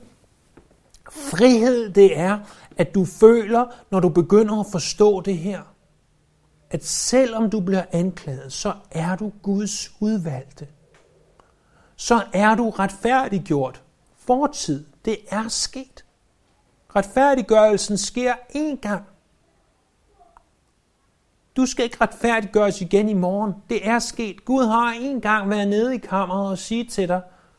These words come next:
din synd bliver lagt på min søn. Nu har du og jeg en aftale. Det behøver ikke ske igen. Det er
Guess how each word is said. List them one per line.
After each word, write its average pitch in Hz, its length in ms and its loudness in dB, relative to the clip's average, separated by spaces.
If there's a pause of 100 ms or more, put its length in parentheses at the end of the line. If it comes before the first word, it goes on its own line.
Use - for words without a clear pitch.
(920)
din 233 200 -2
synd 214 360 -4
bliver 185 180 -2
lagt 196 280 -4
på 214 80 -4
min 208 260 -4
søn. 156 420 -6 (400)
Nu 185 180 0
har 170 220 -8
du 180 240 -8
og 170 100 -2
jeg 147 200 -8
en 156 80 -10
aftale. 143 540 -14 (1900)
Det 202 80 -4
behøver 214 220 -2
ikke 233 100 -8
ske 240 260 -8
igen. 156 320 -8 (2500)
Det 202 220 2
er 202 220 0